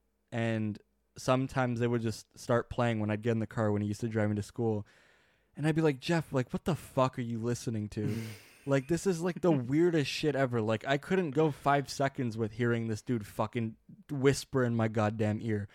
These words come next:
Speaker 1: And you're, you're driving
Speaker 2: <laughs>
Speaker 1: for an hour listening to this piece of shit. But, like, I, I don't know. Like, people like their own things, I guess. Like, I, I like listening to podcasts.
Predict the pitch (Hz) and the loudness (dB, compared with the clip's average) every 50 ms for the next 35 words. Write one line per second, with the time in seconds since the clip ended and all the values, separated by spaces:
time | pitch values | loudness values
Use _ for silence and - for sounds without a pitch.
0 | - - - - - - 135 123 123 120 123 127 131 123 131 127 123 123 170 127 | -18 -20 -20 -20 -8 -4 -2 0 2 4 4 4 4 2 0 0 0 0 2 4
1 | 123 131 131 135 131 127 123 - - 123 117 113 110 110 113 120 120 127 139 147 | 4 4 4 4 2 0 -2 -2 0 2 2 2 2 2 2 4 4 6 6 4
2 | 151 147 139 147 143 - - 156 143 143 143 143 151 139 139 127 - _ - 147 | 4 2 2 2 0 0 0 0 0 0 0 -2 -2 -2 -2 -4 -6 _ -6 -4
3 | 156 - - 139 - - - 156 175 180 - - - - - - - - _ _ | -2 -2 -2 -2 -4 -2 -4 -4 -4 -4 -6 -10 -20 -20 -20 -20 -20 -20 _ _
4 | _ _ _ _ _ _ - 143 143 131 123 120 - 120 123 - - - - - | _ _ _ _ _ _ -4 -2 0 0 0 0 0 -2 -2 -4 -6 -10 -12 -8
5 | 117 131 156 160 143 110 98 - _ - 123 120 120 90 110 135 135 131 143 139 | -4 -2 0 2 2 0 0 -4 _ -6 -4 -2 -2 -2 -2 -4 -2 0 0 0
6 | 131 123 120 123 123 - - - _ _ - - 123 120 113 117 123 123 117 - | 2 2 2 2 0 -2 -6 -20 _ _ -4 -2 -2 0 0 0 -2 -2 -2 -4
7 | 131 131 127 117 110 101 98 107 104 110 - - 127 127 127 - - - - - | -4 -4 -2 -2 -2 -2 0 0 -2 -2 -2 -2 -2 -2 -2 -4 -10 -20 -12 -8
8 | - - - - - 127 131 131 127 127 - 117 120 120 117 120 123 123 127 123 | -8 -8 -4 0 4 4 6 6 4 4 4 4 4 4 4 2 2 4 2 2
9 | 120 - 123 123 123 113 120 107 - - 113 107 104 - - 110 107 120 131 - | 2 0 -2 -4 -4 -4 -6 -6 -4 -2 -2 -2 -2 -4 -4 -4 -4 -4 -4 -6
10 | - - | -10 -16